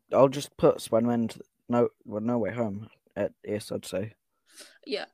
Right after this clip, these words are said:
Speaker 2: uh, I, I'm putting Shang-Chi in S as well. I really like it. Like, compared
Speaker 1: Okay,
Speaker 2: to
Speaker 1: I'll put
Speaker 2: and Doctor
Speaker 1: Shang-Chi with
Speaker 2: Strange.
Speaker 1: it, I guess.
Speaker 2: Uh, I'm putting Doctor Strange up there as well. Uh, but
Speaker 1: Oh
Speaker 2: we,
Speaker 1: my
Speaker 2: we can change.
Speaker 1: goodness.
Speaker 2: Uh, we, we only have two left. Um, uh, next one,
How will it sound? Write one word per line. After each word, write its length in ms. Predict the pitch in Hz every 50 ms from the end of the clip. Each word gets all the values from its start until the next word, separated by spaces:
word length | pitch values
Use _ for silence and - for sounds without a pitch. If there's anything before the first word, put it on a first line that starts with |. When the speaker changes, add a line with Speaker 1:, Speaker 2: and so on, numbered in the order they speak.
| _ -
Speaker 2:
uh, 340 | - 226 220 202 - 220 - -
I, 100 | 220 254
I'm 80 | 294 302
putting 260 | 339 330 302 277 -
Shang-Chi 380 | - - 233 226 226 - 226
in 100 | 208 196
S 180 | 190 196 - -
as 100 | - -
well. 120 | - - -
I 60 | -
really 200 | - - - - -
like 160 | - - -
it. 80 | - -
Like, 120 | 214 -
compared 260 | - - 113 - -
Speaker 1:
Okay, 60 | -
Speaker 2:
to 20 | -
Speaker 1:
I'll 80 | 113
put 280 | 113 - 135 127 - - -
Speaker 2:
and 100 | 107 104
Doctor 180 | 107 104 -
Speaker 1:
Shang-Chi 100 | - -
with 160 | 95 98 - 92
Speaker 2:
Strange. 0 |
Speaker 1:
it, 120 | 87 71
I 40 | 98
guess. 320 | 104 101 104 - - - - _ _ _ _ _ _ _ -
Speaker 2:
Uh, 60 | - -
I'm 140 | - 240 277
putting 220 | 277 262 254 247
Doctor 160 | 247 226 -
Strange 260 | - - 220 196 196 226
up 120 | 202 -
there 120 | - -
as 100 | - 233
well. 240 | - - - - - -
Uh, 180 | - - - 220
but 140 | - 226
Speaker 1:
Oh 40 | 226
Speaker 2:
we, 80 | 247 226
Speaker 1:
my 80 | - 311
Speaker 2:
we 40 | 277
can 120 | 294 269
change. 240 | 226 - 190 - -
Speaker 1:
goodness. 60 | 240
Speaker 2:
Uh, 180 | 226 226 226 220
we, 240 | 233 254 220 233 262
we 40 | 277
only 200 | 285 294 302 302
have 100 | 285 277
two 140 | - - 262
left. 260 | 214 180 170 - _ _ _ _ _ _ -
Um, 200 | - - 226 - - _ _ _ _ _ _ _ _ _ - -
uh, 220 | 254 269 269 247 - _ _ _ _ _ _ -
next 220 | 254 285 277 302
one, 160 | 294 277 247